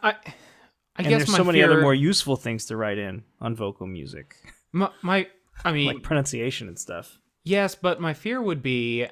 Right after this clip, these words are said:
Speaker 1: uh, if they, if you had a singer who never learned to read the music, that then if they were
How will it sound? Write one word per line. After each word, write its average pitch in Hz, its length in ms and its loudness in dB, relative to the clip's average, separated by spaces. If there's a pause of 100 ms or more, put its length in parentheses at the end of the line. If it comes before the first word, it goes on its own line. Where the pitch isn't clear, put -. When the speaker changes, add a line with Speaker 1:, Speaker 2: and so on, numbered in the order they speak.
(140)
Speaker 1:
uh, 165 80 -16 (320)
if 147 220 -2
they, 147 560 0 (500)
if 131 160 -4
you 165 100 0
had 185 140 0
a 151 60 -2
singer 165 360 -2
who 143 140 -2
never 131 300 2
learned 127 680 0
to 131 140 -8
read 117 580 -4
the 113 80 -4
music, 117 580 -4
that 110 320 -6 (500)
then 131 360 0
if 127 600 2
they 123 260 -2
were 117 480 2